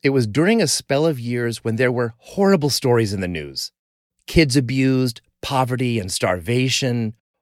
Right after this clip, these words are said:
horrible crimes and sadness that pull you completely down into the darkest place. And at one fabulously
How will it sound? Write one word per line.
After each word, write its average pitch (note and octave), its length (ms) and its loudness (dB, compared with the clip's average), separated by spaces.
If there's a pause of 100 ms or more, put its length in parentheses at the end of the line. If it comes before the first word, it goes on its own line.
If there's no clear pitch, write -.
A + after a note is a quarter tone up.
horrible G#3 400 6
crimes B2 440 0
and G2 120 -6
sadness B2+ 540 -2
that - 140 -10 (160)
pull F#3 260 2
you C3 200 0
completely D#3+ 840 0
down B2+ 300 2
into A2 180 0
the F#2 100 -4
darkest A2 600 0
place. - 460 -6 (840)
And A2 140 2
at G#2+ 120 0
one F#3+ 500 2
fabulously D#3 920 0